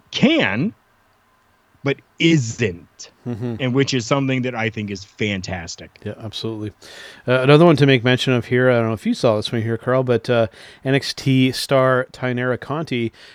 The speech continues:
Speaker 2: has basically walked out. And, uh, so it's, it, it almost seems like she's kinda pulled a bit of a Sasha Banks, almost kind of a move,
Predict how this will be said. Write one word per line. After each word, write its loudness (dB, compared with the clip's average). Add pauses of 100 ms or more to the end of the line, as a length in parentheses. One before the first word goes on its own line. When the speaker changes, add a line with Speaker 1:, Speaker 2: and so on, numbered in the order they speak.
(120)
Speaker 2:
has -8
basically -4
walked -6
out. -2 (380)
And, -8
uh, -4 (280)
so -6
it's, -6
it, -12
it -4
almost -4
seems -2
like -4
she's -4
kinda -2
pulled -6
a -4
bit 0
of -2
a -6
Sasha -6
Banks, -8
almost -8
kind -4
of -4
a -4
move, -4